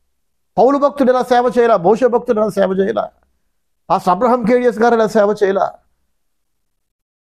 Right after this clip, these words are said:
అలంకరించుకోవడం తప్ప నేను అనట్లేదండి, కానీ దేనికైనా ఒక హద్దు ఉండాలి. అలంకరణ పేరుతో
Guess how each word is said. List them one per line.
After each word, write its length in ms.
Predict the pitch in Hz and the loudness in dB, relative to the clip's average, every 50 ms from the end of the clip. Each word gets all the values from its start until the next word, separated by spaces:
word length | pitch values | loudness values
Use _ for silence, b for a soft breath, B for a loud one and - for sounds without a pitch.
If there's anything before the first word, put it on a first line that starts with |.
| _ _ _ _ _ _ _ _ _ _ _ - | _ _ _ _ _ _ _ _ _ _ _ -4
అలంకరించుకోవడం 880 | 143 139 165 202 226 196 233 220 226 214 190 226 202 208 214 202 214 | -2 -2 -2 -2 -2 0 0 0 0 0 -2 0 0 0 0 0 0
తప్ప 340 | 180 - 165 151 - - 202 | -2 -2 -4 -4 -2 -2 -2
నేను 220 | 196 196 185 156 135 | 0 0 0 0 0
అనట్లేదండి, 540 | 131 135 139 143 139 131 127 117 117 127 | 0 -2 -2 0 0 0 0 0 -2 -4
కానీ 280 | - - 131 139 135 131 | -2 -2 -2 0 -2 -2
దేనికైనా 680 | 123 117 110 131 143 165 185 185 175 175 160 147 160 170 | -4 -4 -2 0 2 2 2 0 0 0 0 0 2 2
ఒక 200 | 151 139 - 131 | 0 0 -2 -2
హద్దు 360 | 101 117 120 131 131 139 180 | -4 -2 -4 -4 -4 -4 -4
ఉండాలి. 400 | 156 131 127 127 123 123 - _ _ _ _ _ _ _ _ _ _ _ _ _ _ _ _ _ _ _ _ _ _ _ _ _ _ _ _ _ _ _ _ _ - | -4 -4 -4 -8 -10 -10 -14 _ _ _ _ _ _ _ _ _ _ _ _ _ _ _ _ _ _ _ _ _ _ _ _ _ _ _ _ _ _ _ _ _ -2
అలంకరణ 520 | 135 151 180 190 180 196 185 175 170 180 | -2 0 0 0 0 0 2 2 2 0
పేరుతో 760 | 180 175 175 170 160 165 160 - 160 147 151 165 - - b | 0 2 2 0 0 0 0 2 2 4 4 2 0 -4 b